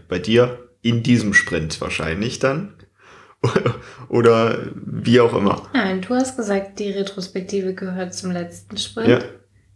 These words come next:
Speaker 2: Ich hab gesagt, die Retrospektive gehört zum nächsten Sprint.
Speaker 1: Genau, dann ist es bei dir ja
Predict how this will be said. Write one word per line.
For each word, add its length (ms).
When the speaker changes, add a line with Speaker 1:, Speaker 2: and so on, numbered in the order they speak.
Speaker 2:
Ich 160
hab 140
gesagt, 340
die 80
Retrospektive 840
gehört 400
zum 180
nächsten 520
Sprint. 40
Speaker 1:
Genau, 340
dann 280
ist 160
es 200
bei 120
dir 240
ja 240